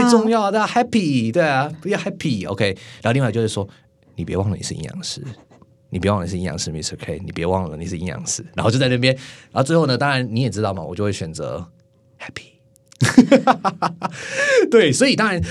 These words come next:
我觉得早餐店的选择的话，可能大概就是这一些。就是，好啦，我们认真讲，基本上就是我们不要去选择含糖饮料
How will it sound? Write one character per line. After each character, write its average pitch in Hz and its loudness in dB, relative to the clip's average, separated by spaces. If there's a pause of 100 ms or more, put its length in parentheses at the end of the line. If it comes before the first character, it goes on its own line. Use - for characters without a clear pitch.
(120)
我 135 6
觉 131 4
得 208 2
早 110 2
餐 135 2
店 160 -2
的 120 2
选 95 -2
择 87 -4
的 95 0
话， 110 2
可 104 -8
能 82 -6
大 98 -2
概 90 -2
就 85 -6
是 87 -6
这 82 -8
一 78 -8
些。 78 -10
就 127 0
是， 139 0
好 - 2
啦， 101 0 (300)
我 95 -6
们 104 2
认 147 2
真 110 0
讲， - -2 (360)
基 185 2
本 139 2
上 123 2
就 120 0
是 120 0
我 92 -4
们 85 -8
不 90 -2
要 101 0
去 104 -2
选 92 -6
择 95 -8
含 87 -8
糖 80 -10
饮 113 -16
料 60 -12